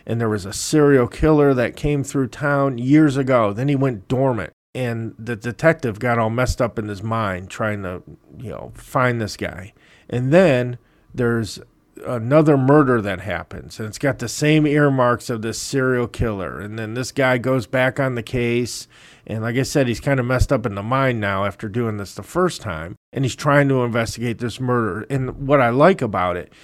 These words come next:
is there, there's some, it's one of those shows where there's some characters where you're like, "Oh, that guy's gotta be it. Oh, no, no, no, I guess it's not him. This guy's gotta be it."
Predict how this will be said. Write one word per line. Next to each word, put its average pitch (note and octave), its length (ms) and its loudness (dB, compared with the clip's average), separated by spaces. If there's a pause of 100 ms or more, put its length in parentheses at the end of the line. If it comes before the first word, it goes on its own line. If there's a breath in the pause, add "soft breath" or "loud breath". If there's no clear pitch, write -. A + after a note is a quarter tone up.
(200 soft breath)
is A2+ 180 -4
there, C#3 160 2
there's D3+ 340 2
some, A#2+ 300 -4 (240 soft breath)
it's - 180 -8
one F3 200 4
of G3 60 4
those C#3 160 4
shows D#3+ 400 2
where C3 120 0
there's A#2+ 180 -2
some - 220 -10
characters F#3 880 0 (440 soft breath)
where C3+ 140 6
you're C#3 220 6
like, A2+ 260 0
"Oh, G#2 160 0
that F#2 180 -6
guy's G2+ 260 -2
gotta F#2+ 280 -2
be E2 320 -8
it. - 180 -10 (120)
Oh, A2+ 200 -10
no, F2+ 260 -12 (140)
no, F#2 320 -10
no, G2 220 -8
I G2 60 -6
guess G2 200 -8
it's F2+ 160 -14
not G2 200 -6
him. F2+ 260 -8
This C3 260 0
guy's G2+ 260 0
gotta F#2+ 280 -4
be E2 140 -8
it." - 120 -12